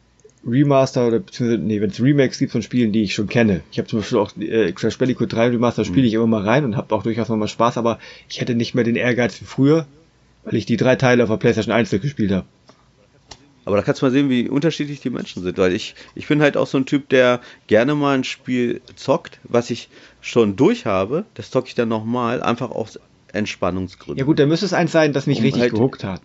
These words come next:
Speaker 1: ne? Das war jetzt, Crash Bandicoot
Speaker 2: Ja, ja,
Speaker 1: drei
Speaker 2: okay,
Speaker 1: hab ich
Speaker 2: klar,
Speaker 1: damals Let's
Speaker 2: klar.
Speaker 1: Played, deswegen aus dem Ehrgeiz durchgezogen, das wird nachher so frustig, dass ich mir das nicht freiwillig nochmal antue.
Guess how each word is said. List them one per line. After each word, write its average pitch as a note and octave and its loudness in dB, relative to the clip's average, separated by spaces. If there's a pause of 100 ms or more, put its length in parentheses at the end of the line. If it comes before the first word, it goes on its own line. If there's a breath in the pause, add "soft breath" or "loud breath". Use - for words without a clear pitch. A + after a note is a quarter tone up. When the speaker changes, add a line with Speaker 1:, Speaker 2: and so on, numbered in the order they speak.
(120)
Speaker 1:
ne? C#3+ -4 (240)
Das A#2+ -6
war C3 6
jetzt, - -2
Crash C#3+ 0
Bandicoot D#3 2
Speaker 2:
Ja, A#2+ 6
ja, A#2+ 2
Speaker 1:
drei C3+ 4
Speaker 2:
okay, C#3+ 2
Speaker 1:
hab C3+ 2
ich - -8
Speaker 2:
klar, C#3 2
Speaker 1:
damals C3 0
Let's B2 0
Speaker 2:
klar. - -2
Speaker 1:
Played, D3 0 (400 loud breath)
deswegen C3+ 0 (100)
aus - -6
dem D#3 4
Ehrgeiz D3 -2
durchgezogen, D#3 0 (280 loud breath)
das A2+ -6
wird C3+ 2
nachher B2+ 0
so B2 0
frustig, - -4
dass B2+ -4
ich C3 -4
mir B2+ 2
das A2+ -4
nicht B2 -2
freiwillig A2+ 0
nochmal B2+ 0
antue. F#2 -6